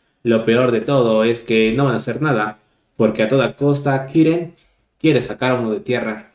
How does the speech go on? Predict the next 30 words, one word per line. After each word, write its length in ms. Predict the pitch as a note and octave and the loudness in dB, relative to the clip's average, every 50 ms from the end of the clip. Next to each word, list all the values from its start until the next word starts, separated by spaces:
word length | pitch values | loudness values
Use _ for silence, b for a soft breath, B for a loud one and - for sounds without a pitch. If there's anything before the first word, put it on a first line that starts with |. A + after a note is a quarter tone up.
| _ _ - | _ _ -2
y 140 | C#3+ C3+ | -2 -2
solo 280 | C#3 E3 F3 E3+ D3+ C3+ | 0 0 2 4 4 4
usa 180 | C3 B2 C3 B2+ | 4 2 0 0
las 160 | A#2 A2 B2+ | -2 0 0
reglas 380 | C3+ C3+ B2+ C3 C3 C3 C3 - | -2 -2 0 -2 -4 -4 -4 -6
cuando 280 | - B2 A2+ A2+ A2 | -4 -4 -2 -2 -2
les 120 | G#2+ A2 - | -4 -4 -6
conviene. 560 | - - A2+ A2+ A2+ A#2 A#2 A2 G#2+ G#2+ - - | -6 -6 -4 -2 -2 -2 -2 -2 -4 -8 -8 -8
Y 100 | C3 B2 | -8 -6
claro, 280 | - F3 D#3 C3+ A#2+ | -4 -4 -4 -2 -4
se 140 | A2+ - A2+ | -4 -2 -2
vio 120 | A#2 A#2+ B2 | 0 0 0
en 80 | B2 | 0
el 80 | A#2+ A#2 | -2 -4
primer 260 | A#2+ A#2 A#2+ A#2+ A2 | -4 -4 -4 -4 -4
video 320 | B2 C3 D3+ D3+ D#3 D#3+ B B B B B B B B | -4 -4 -4 -4 -4 -6 B B B B B B B B
que 100 | - - G#2 | -10 -8 -4
Aleska 520 | A2 A2+ A2+ B2 C3 C3+ C#3 - D3 C#3 | -2 0 0 0 0 -2 -4 -4 -2 -2
insinuó 640 | B2+ A#2+ A2+ - A#2 A2+ A2+ A#2+ B2 C3 C3+ - - | -2 -2 -2 -4 -4 -4 -2 -2 -2 -4 -4 -6 -8
a 160 | - A2 A2 - | -10 -10 -10 -8
quien 280 | - A2+ A2 A2 A2 | -8 -6 -4 -4 -4
salvaría. 480 | A2+ C3+ C3+ C#3 C#3 C#3+ D#3 D#3 C#3 A#2 | -2 0 0 2 2 2 0 0 -2 -4
La 160 | G#2+ G#2+ - | -6 -8 -10
jefa 340 | - - C3+ C3+ C3+ D3 D3 C#3 | -6 -2 -2 -2 0 0 -4 -2
se 120 | - A#2 | -2 -4
hace 160 | A2 - A#2+ | -4 -4 -4
la 100 | A#2 A#2 | -2 -2
loca 400 | A#2 A#2+ C3+ C#3 C#3 E3 D#3 - - | 0 0 -2 -2 -4 -6 -10 -10 -8
a 80 | - G#2 | -8 -6
veces. 440 | G2+ G2+ G2 - - A2 - - | -6 -6 -8 -8 -14 -16 -20 -20